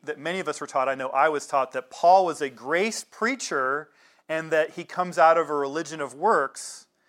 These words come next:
it doesn't pass the scholarly test. If you go back and you read actual Second Temple, uh, Jewish sources, you'll get grace all over the place. They talked about it.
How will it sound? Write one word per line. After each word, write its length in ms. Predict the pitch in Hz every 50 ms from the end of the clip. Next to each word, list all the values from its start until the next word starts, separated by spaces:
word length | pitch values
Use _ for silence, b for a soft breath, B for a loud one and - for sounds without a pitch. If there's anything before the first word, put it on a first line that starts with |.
| _ _ _ _ -
it 120 | 147 147
doesn't 320 | 135 170 175 170 190 180 -
pass 440 | - 165 151 147 156 156 - - -
the 80 | 143
scholarly 480 | - - 151 139 135 135 135 131 135 131
test. 500 | - 147 131 113 107 - - - - - _
If 80 | _ -
you 80 | 147 127
go 140 | 143 139
back 320 | - 147 143 143 151 147 -
and 100 | 139 131
you 220 | 127 123 123 123 _
read 360 | - 135 143 147 147 143 143 -
actual 460 | 147 139 139 139 - - 156 151 147
Second 340 | - - 156 139 - 147 151
Temple, 460 | - 151 143 143 147 143 143 143 b b b b b b b b b
uh, 160 | - 135 123
Jewish 500 | 113 110 - 147 143 147 147 - - - -
sources, 680 | - - - - 208 214 208 - - 139 131 131 - -
you'll 200 | 131 151 180 214
get 180 | 196 180 156
grace 480 | 131 139 160 151 156 151 - - - - _ -
all 160 | 139 139 143
over 180 | 160 175 147
the 80 | 139 120
place. 500 | - - 120 - _ - - - - _ _ _ _ _ _ _ _ _ _ _ _ _ _ -
They 100 | 131 127
talked 300 | - 151 156 147 - -
about 300 | 110 - 110 110 - -
it. 100 | -